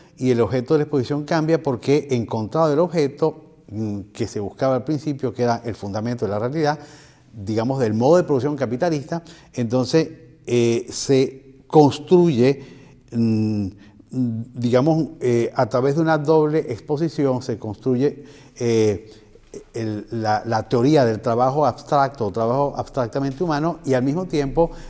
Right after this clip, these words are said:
la teoría de la producción de mercancías y de capital,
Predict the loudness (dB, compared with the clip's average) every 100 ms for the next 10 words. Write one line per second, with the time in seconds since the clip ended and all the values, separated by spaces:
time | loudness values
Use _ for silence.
0 | -6 -4 -2 0 2 2 0 -2 0 2
1 | 2 2 0 0 0 0 0 -2 0 0
2 | -2 -2 -2 -2 -2 -4 -6 -6 -8